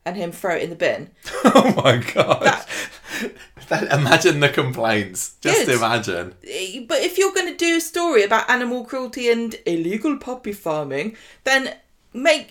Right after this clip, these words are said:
Speaker 1: you know, we spent the whole episode going, "Aw, look at those cute puppies. I bet you Claire Spinney's having a time of her life."
Speaker 2: Rather
Speaker 1: We should have
Speaker 2: than
Speaker 1: been
Speaker 2: those
Speaker 1: going
Speaker 2: poor
Speaker 1: that.
Speaker 2: puppies.
Speaker 1: We should have been, we should have been going, "Oh my God, this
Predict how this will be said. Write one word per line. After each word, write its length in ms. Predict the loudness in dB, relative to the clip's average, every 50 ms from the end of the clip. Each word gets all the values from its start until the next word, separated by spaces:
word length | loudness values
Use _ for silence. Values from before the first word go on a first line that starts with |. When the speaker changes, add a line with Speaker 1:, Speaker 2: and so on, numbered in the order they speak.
| -12
Speaker 1:
you 100 | -6 -2
know, 260 | 2 2 2 2 0 -4 -10 _ _ _ _ _ _ _ _ _ _ _ _ _ _ -16 -12 -10 -4
we 140 | -2 -2 0
spent 300 | 2 6 6 6 6 6
the 40 | 0
whole 180 | 4 4 4
episode 440 | 4 2 -2 -4 -4 0 0 2 2
going, 220 | 2 2 0 0 2
"Aw, 1040 | 4 4 6 8 8 8 8 8 6 6 6 6 4 4 4 4 4 4 2 0 0
look 160 | 0 0 0
at 60 | 0
those 360 | 0 2 2 2 0 -2 -6 -10
cute 340 | -2 2 2 2 2 0
puppies. 640 | -2 -2 -2 -2 -2 -2 -4 -2 -2 -2 -4 -4 -4
I 60 | -4
bet 220 | -2 -2 -2 -2 -2 -4
you 100 | -10 -10
Claire 300 | -6 -4 -4 -4 -4 -6
Spinney's 260 | -8 -6 -6 -6 -4
having 220 | -4 -6 -6 -6
a 40 | -10
time 240 | -8 -4 -4 -4 -4
of 100 | -2 -2
her 80 | 0 0
life." 360 | 0 0 -2 -4 -10 -14 -6 0
Speaker 2:
Rather 160 | 2 2 4
Speaker 1:
We 20 |
should 160 | 6 4 4 6
have 80 | 6
Speaker 2:
than 80 | 4 6
Speaker 1:
been 80 | 8 8
Speaker 2:
those 100 | 8 8
Speaker 1:
going 100 | 6 6
Speaker 2:
poor 100 | 4 6 6
Speaker 1:
that. 160 | 6 4 4
Speaker 2:
puppies. 260 | 2 0 0 0 -2
Speaker 1:
We 80 | -2 0
should 160 | 0 2 0
have 100 | 0 0
been, 200 | -2 -4 -6 -6
we 80 | -6 -4
should 160 | -4 -4 -4
have 40 | -4
been 80 | 0
going, 240 | 2 4 4 4 4
"Oh 120 | 2 0 2
my 160 | 0 0 0
God, 220 | -2 -4 -8 -6 -8
this 160 | -10 -10